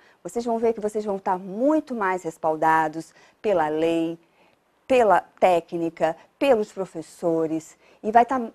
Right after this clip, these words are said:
mostrando coisas muito melhores, vai estar oferecendo muito melhor ao seu paciente, ao seu cliente, ao seu amigo, né?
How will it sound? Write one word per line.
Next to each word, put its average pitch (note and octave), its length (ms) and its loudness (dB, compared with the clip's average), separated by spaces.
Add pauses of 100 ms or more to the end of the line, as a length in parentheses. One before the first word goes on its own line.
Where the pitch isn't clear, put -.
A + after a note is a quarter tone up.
mostrando A#3+ 520 -4
coisas A#3+ 320 -2
muito C4 320 -6
melhores, F3+ 420 2
vai F#3+ 60 -12
estar G#3 160 2
oferecendo C4+ 1200 -2
muito B3+ 580 -6
melhor F#3+ 540 2 (240)
ao G#3+ 140 0
seu B3 280 -6
paciente, D3 800 -10 (400)
ao F#3 160 -4
seu A3 200 -4
cliente, F#3+ 520 -4
ao F3 60 -2
seu A3+ 280 -4
amigo, G3 460 -4
né? F3 220 -2